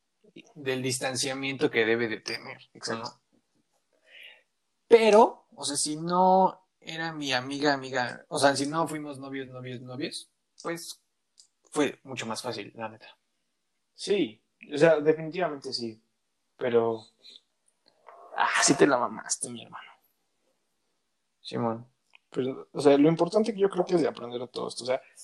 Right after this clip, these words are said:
Speaker 2: si fuiste perro o fuckboy de que un año, año y medio, no sé, o sea, hay gente que, que sigue ejerciendo esa bella profesión, pero el pro-, el,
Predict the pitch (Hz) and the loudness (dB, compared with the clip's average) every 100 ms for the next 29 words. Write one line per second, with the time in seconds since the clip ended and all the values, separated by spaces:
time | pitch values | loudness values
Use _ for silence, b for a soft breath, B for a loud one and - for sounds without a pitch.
0 | - - 143 175 180 196 - 131 135 156 | -20 -8 -8 -6 -2 -2 -2 4 6 6
1 | 139 127 127 _ _ _ - 123 - 117 | 4 0 -4 _ _ _ -10 -10 -4 -2
2 | 120 131 127 123 117 135 131 139 139 147 | 0 0 -2 -2 -6 -10 -12 -8 -6 -6
3 | 139 131 127 127 127 120 120 120 117 113 | -10 -10 -8 -10 -12 -14 -12 -8 -8 -10
4 | 117 _ _ _ _ _ _ _ _ 139 | _ _ _ _ _ _ _ _ _ -8
5 | 131 113 - _ _ _ _ _ _ - | -4 -6 -8 _ _ _ _ _ _ -4
6 | 135 127 127 127 127 113 107 - _ _ | 2 4 2 -2 -4 -6 -10 -12 _ _
7 | _ _ _ _ _ _ _ _ - 131 | _ _ _ _ _ _ _ _ -4 0
8 | 139 135 139 113 113 - 127 - 131 127 | 2 8 6 6 -2 0 0 0 -4 -2
9 | 127 120 120 127 127 117 113 113 113 170 | 4 4 4 0 -6 -12 -14 -14 -14 -18
10 | _ _ _ _ _ _ _ 131 131 139 | _ _ _ _ _ _ _ -2 4 4
11 | 143 151 151 151 156 151 | 6 6 6 6 -2 -4